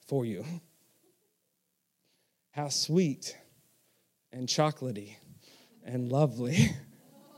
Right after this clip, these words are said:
<laughs> it is for brethren to dwell together in unity.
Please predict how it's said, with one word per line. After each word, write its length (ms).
<laughs> 0
it 160
is 520
for 140
brethren 680
to 120
dwell 380
together 460
in 180
unity. 480